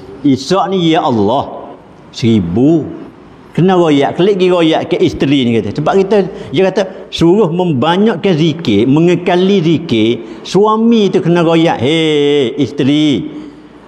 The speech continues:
Itu dia tak panggil gapo itu, emak, itu mama rumah dia panggil apa?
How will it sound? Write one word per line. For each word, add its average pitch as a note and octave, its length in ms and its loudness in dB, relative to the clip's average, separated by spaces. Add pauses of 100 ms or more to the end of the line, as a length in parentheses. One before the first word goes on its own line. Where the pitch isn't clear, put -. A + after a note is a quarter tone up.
(320)
Itu D3 320 2
dia G3 80 2
tak F#3 160 0
panggil G3 400 2
gapo D3 560 0
itu, G#3+ 240 0
emak, A3 400 0 (320)
itu F3+ 160 -2
mama F#3 400 2
rumah F3+ 240 2
dia E3+ 80 -2
panggil F3+ 240 -2
apa? C3+ 140 -2